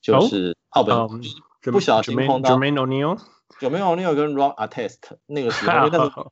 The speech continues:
Speaker 1: Reggie Miller 还在，但那个时候的阵容的强度比较能够，比较能够在现在的，现在的球风里面生存，因为他们的防守更，
Speaker 2: 嗯。
Speaker 1: 更好，而且以防守为基底来说，
Speaker 2: 对。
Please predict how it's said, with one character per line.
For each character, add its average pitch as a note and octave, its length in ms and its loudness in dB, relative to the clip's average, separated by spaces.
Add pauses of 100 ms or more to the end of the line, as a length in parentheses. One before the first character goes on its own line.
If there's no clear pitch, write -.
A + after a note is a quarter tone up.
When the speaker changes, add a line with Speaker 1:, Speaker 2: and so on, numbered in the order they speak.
Speaker 1:
Reggie D3+ 240 -8
Miller D3 220 2
还 F#2 180 -2
在， G#2 260 -6
但 E3 140 0
那 F3 100 -4
个 E3 60 2
时 D3 140 0
候 C#3+ 80 0
的 A#2+ 160 0
阵 B2+ 240 0
容 G2 180 -8
的 G2 320 -6
强 G2+ 320 -6
度 A#2 340 -4
比 G2+ 140 -6
较 D#3+ 140 2
能 A#2+ 200 -2
够， A2 600 0
比 G#2+ 80 -12
较 D#3+ 100 2
能 C3+ 140 -4
够 C#3 80 0
在 C#3 100 0
现 A#2+ 300 0
在 A#2 180 2
的， F2+ 560 -6
现 A#2+ 220 -8
在 B2 100 0
的 G#2+ 80 2
球 F#2 220 -2
风 G#2+ 200 -2
里 F2+ 100 -6
面 G2 260 -8 (100)
生 F#2 240 -2
存， - 220 -6 (380)
因 C#3+ 120 4
为 C#3+ 60 6
他 D3 120 6
们 C3 120 2
的 G#2 60 -2
防 - 180 -6
守 - 180 -4
更， A#2 200 0
Speaker 2:
嗯。 F#2 60 -10
Speaker 1:
更 G2 220 -8
好， - 240 -12
而 C3 60 0
且 C#3 80 4
以 G#2+ 160 -4
防 A2 200 0
守 G#2 180 0
为 F#2+ 180 -4
基 - 180 -12
底 G#2 140 -2
来 F2+ 180 -6
说， F#2 220 -6
Speaker 2:
对。 - 60 -14